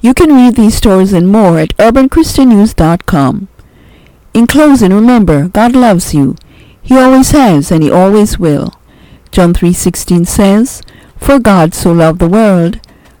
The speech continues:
that he gave his only begotten Son, that whosoever believeth in him should not perish, but have everlasting life." If you don't know Jesus as your Savior, today is a good day to get to know him. Just believe in your heart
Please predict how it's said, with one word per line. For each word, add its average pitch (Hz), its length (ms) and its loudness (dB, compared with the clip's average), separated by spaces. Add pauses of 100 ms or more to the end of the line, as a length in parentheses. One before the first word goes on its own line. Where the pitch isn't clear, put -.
(100)
that 214 160 0
he 269 120 4
gave 262 300 2
his 262 160 -6
only 240 240 -6
begotten 226 460 -10
Son, 175 500 -16 (680)
that 180 200 -14
whosoever 208 580 -10
believeth 202 520 -4
in 254 120 2
him 165 360 -2 (400)
should - 280 0
not 240 200 0
perish, 233 460 0
but 247 160 0
have 190 360 -2
everlasting 175 720 -2
life." 135 440 -6 (840)
If 226 120 -2
you 240 120 2
don't 277 240 0
know 302 120 2
Jesus 208 460 0
as 175 220 0
your 175 120 0
Savior, 180 640 -2 (480)
today 262 240 2
is 262 100 0
a 269 80 2
good 311 240 0
day 170 220 0
to 180 140 -4
get 190 220 0
to 226 100 0
know 170 240 0
him. 135 320 -4 (560)
Just 185 340 0
believe 190 300 0
in 185 100 0
your 175 160 0
heart 208 520 -2